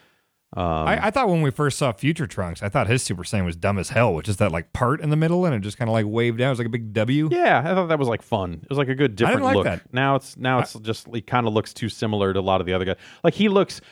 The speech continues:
Speaker 1: especially now that they're all dressed up in this Vegeta armor.
Speaker 2: Yeah.
Speaker 1: Like, it's kinda hard to tell them apart sometimes.
Speaker 2: Yeah, you gotta, gotta do the hair.
Speaker 1: Yeah. Uh,
Speaker 2: Yep.
Speaker 1: yeah, so I guess I give, give him different hair.
Speaker 2: Yeah.
Speaker 1: All right, and that's the end of episode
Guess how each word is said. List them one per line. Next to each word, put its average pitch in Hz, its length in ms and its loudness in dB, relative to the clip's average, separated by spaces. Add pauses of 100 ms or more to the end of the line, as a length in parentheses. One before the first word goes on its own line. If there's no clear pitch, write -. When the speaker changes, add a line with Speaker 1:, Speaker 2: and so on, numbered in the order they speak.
Speaker 1:
especially 170 360 2
now 151 160 4
that 120 60 -10
they're 135 120 4
all 131 140 4
dressed 135 320 0
up 120 80 -4
in 117 40 -6
this 104 120 -4
Vegeta 104 360 -2
armor. 156 380 0 (600)
Speaker 2:
Yeah. 113 280 2
Speaker 1:
Like, 120 200 0
it's 120 80 -2
kinda 160 200 0
hard 147 180 2
to 127 40 -4
tell 139 160 0
them 117 80 0
apart 95 320 -2
sometimes. 98 480 -14 (1080)
Speaker 2:
Yeah, 214 180 0
you 190 100 2
gotta, 180 160 2
gotta 160 200 0
do 147 60 2
the 135 100 2
hair. 101 380 0
Speaker 1:
Yeah. 87 260 0 (460)
Uh, 87 500 2
Speaker 2:
Yep. 107 160 -6 (160)
Speaker 1:
yeah, 123 160 4
so 127 120 -2
I 117 40 0
guess 113 140 0
I 110 60 -4
give, 113 320 -6
give 117 120 2
him 127 60 -2
different 120 220 -4
hair. 110 180 -6 (800)
Speaker 2:
Yeah. 143 160 -4 (800)
Speaker 1:
All 120 100 2
right, 139 180 0
and 117 140 -2
that's 127 160 0
the 139 120 0
end 131 120 2
of 123 80 0
episode 120 560 0